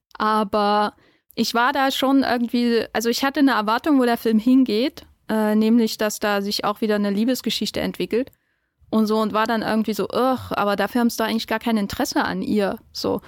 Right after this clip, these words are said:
Und dann geht der Film ja eigentlich nicht in diese Richtung, überhaupt nicht, sondern es bleibt sehr fokussiert auf die Original-Shanti, dann natürlich auch in der großen Konfrontation mit dem, ähm, Filmproduzenten Bösewicht.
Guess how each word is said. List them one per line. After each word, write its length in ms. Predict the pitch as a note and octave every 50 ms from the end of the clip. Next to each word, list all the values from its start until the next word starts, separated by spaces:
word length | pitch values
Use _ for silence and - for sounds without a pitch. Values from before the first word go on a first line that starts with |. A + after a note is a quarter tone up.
| - - _ _ _ _ _ -
Und 200 | A3 A3 G#3 G#3+
dann 400 | G#3+ A3+ A3+ A3+ A3+ A3 G#3 -
geht 300 | - - - A#3+ A#3+ -
der 100 | D#4+ C#4+
Film 220 | - - A3+ A3+
ja 100 | A3 G3+
eigentlich 400 | F3+ - G#3 A#3 A3+ A3 A3+ -
nicht 180 | - B3 B3 -
in 120 | A#3+ A#3
diese 440 | A3 A3+ A3 G#3+ A#3 A3 G#3+ G#3 G#3+ - _ _ _ - -
Richtung, 540 | B3+ B3+ - - - A3 G#3+ A3 B3 D4+ - -
überhaupt 480 | - A#3+ A3+ A3 G#3 A#3 B3+ C4 -
nicht, 360 | - A3+ A3 B3 C4+ - - -
sondern 480 | A3+ A3+ A3+ A3+ A3+ A3 A3 A3 G#3+
es 220 | - - G#3+ - -
bleibt 260 | - A#3 A#3+ A#3+ -
sehr 180 | - B3 B3+
fokussiert 580 | B3+ - C4+ B3+ - - B3 A3+ - B3+ A#3+ A3
auf 140 | A3+ A3 -
die 140 | - - -
Original-Shanti, 1200 | - A3+ A3 G#3 A3 G#3 G#3+ G#3+ A3 A#3+ C4+ C#4 - - A3 G3 G3+ G#3+ - - B3 A#3+ C4+ - _ - - - - - - - - - - _ _ -
dann 200 | - A3 A3 A3
natürlich 440 | A3+ A3 G#3+ - B3+ G#3+ A#3 - -
auch 120 | G#3 G#3+ A3+
in 60 | A3+
der 120 | A3 G#3+
großen 420 | - - - A3+ A#3 A#3 - - A#3
Konfrontation 880 | - A#3 A3 G#3+ - A3 G#3+ G#3+ G#3+ G3+ - - - A3+ A3 A#3 A#3 A3+
mit 200 | G#3+ G#3 - G#3+
dem, 260 | G#3 G#3 G#3 G#3 G#3
ähm, 300 | G#3 - - G#3+ G#3 G#3
Filmproduzenten 800 | - - B3 B3 B3 - A#3 G#3+ G3+ - - G#3+ G#3 G#3 - G#3+
Bösewicht. 580 | F#3+ G#3 G#3 G#3+ G#3+ A3 G3 G#3 B3+ - -